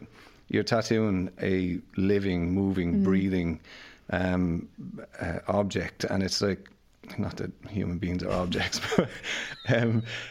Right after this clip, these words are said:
Speaker 1: like, different skin types, you know,
Speaker 2: Yeah,
Speaker 1: like,
Speaker 2: yeah, yeah, yeah.
Speaker 1: really plump skin, greasy skin, oily
Speaker 2: Mm.
Speaker 1: skin, dry skin. So,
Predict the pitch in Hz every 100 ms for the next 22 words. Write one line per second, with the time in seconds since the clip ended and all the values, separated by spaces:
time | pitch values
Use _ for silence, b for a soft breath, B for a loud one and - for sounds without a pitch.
0 | - 113 110 - 120 117 - - 120 120
1 | - 92 87 - 107 107 226 214 98 101
2 | 190 202 196 196 185 113 110 98 - 113
3 | 107 95 - 98 95 92 87 98 107 104
4 | 95 - 98 95 104 104 101 98 92 92
5 | 98 101 98 - 92 90 90 107 101